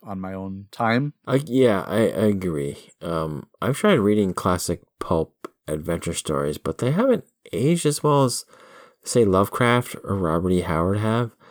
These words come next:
Speaker 2: And, and those haven't aged all that well at all, given their extremely poor attitudes towards race specifically and, and other attitudes in general. But at
Speaker 1: Sure.
Speaker 2: least Lovecraft and Howard were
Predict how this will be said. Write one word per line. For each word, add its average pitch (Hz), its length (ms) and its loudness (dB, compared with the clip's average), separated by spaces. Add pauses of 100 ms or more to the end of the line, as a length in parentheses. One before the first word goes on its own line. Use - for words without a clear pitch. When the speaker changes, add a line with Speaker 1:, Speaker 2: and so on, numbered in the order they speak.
(460)
Speaker 2:
And, 127 360 4
and 135 160 4
those 165 220 6
haven't 107 240 4
aged 92 320 2
all 92 160 2
that 85 200 2
well 82 280 0
at - 100 -6
all, 90 400 2
given 82 340 -2
their 80 180 0
extremely 87 540 2 (540)
poor 123 300 4
attitudes 82 720 -2 (440)
towards 80 320 0
race 87 260 2
specifically 87 800 0
and, 76 260 -4
and 67 140 -6
other 78 240 0
attitudes 76 520 -4
in 65 140 -8
general. 71 480 -6 (640)
But 160 80 6
at - 60 8
Speaker 1:
Sure. 294 60 6
Speaker 2:
least 311 220 6
Lovecraft 117 560 4
and 87 120 2
Howard 104 640 2
were 90 200 0